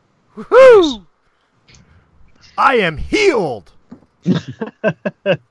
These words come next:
Speaker 2: Hold on, my, uh, my interwebs is, uh, being fickle.
Speaker 1: Ah. <laughs>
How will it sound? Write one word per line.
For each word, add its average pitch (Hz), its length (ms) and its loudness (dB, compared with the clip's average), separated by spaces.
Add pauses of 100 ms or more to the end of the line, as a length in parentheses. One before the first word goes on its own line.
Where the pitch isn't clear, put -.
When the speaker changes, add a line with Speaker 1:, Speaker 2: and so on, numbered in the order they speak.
(720)
Speaker 2:
Hold 123 180 -10
on, 101 200 -10
my, 113 360 -4
uh, 101 280 -4 (1500)
my 120 140 -14
interwebs 110 920 -4 (420)
is, 107 340 -8
uh, 101 340 -4 (380)
being 120 260 0
fickle. 107 520 -4 (440)
Speaker 1:
Ah. 98 260 -12 (160)
<laughs> 165 60 -18